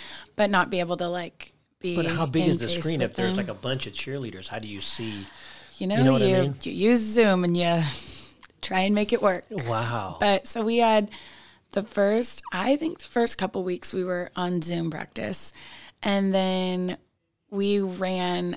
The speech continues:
Speaker 1: as, like, a camp, so we were able to function inside, but, like, with, um, partitions. So,
Speaker 2: Mm-hmm.
Speaker 1: like, there was, like, a certain amount of kids
Speaker 2: Oh,
Speaker 1: in
Speaker 2: wow.
Speaker 1: each section.
Speaker 2: Like, it was divided between each team.
Speaker 1: Yes.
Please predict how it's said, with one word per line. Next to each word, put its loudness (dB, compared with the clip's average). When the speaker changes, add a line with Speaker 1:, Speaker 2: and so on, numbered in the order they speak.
Speaker 1:
as, -4
like, -8
a -8
camp, -6
so -2
we -2
were -4
able -6
to -4
function -2
inside, 2
but, -6
like, -2
with, -8
um, -10
partitions. -4
So, -4
Speaker 2:
Mm-hmm. 0
Speaker 1:
like, -2
there -8
was, -8
like, -14
a -6
certain -6
amount -6
of -14
kids -10
Speaker 2:
Oh, 2
Speaker 1:
in 0
Speaker 2:
wow. 0
Speaker 1:
each -4
section. -6
Speaker 2:
Like, -6
it 4
was 2
divided 0
between -6
each -6
team. -6
Speaker 1:
Yes. -8